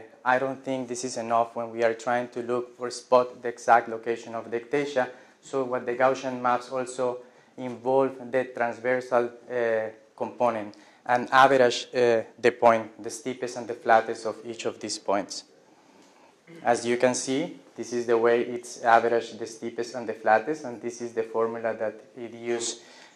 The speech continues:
And it's very helpful because also hides the astigmatism,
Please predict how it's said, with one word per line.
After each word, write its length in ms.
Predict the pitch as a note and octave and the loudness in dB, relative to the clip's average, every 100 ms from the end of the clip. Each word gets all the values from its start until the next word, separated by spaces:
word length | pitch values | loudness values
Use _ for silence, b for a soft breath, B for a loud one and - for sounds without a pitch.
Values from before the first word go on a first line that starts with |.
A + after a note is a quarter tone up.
| - | 0
And 160 | A#2+ | 2
it's 140 | A#2 - | 2 2
very 200 | C3 B2 | 4 6
helpful 340 | B2+ B2 C3 | 6 6 2
because 420 | A#2+ A#2 A2+ A2 | -10 -8 -8 -8
also 380 | - A#2 - A2+ | -6 -8 -2 -2
hides 340 | A#2+ A#2 A#2 - | 2 0 0 -4
the 120 | G#2+ | -6
astigmatism, 880 | G#2+ - G#2+ G#2+ A2 A2+ A2+ A2+ | -6 -10 -10 -10 -10 -10 -10 -12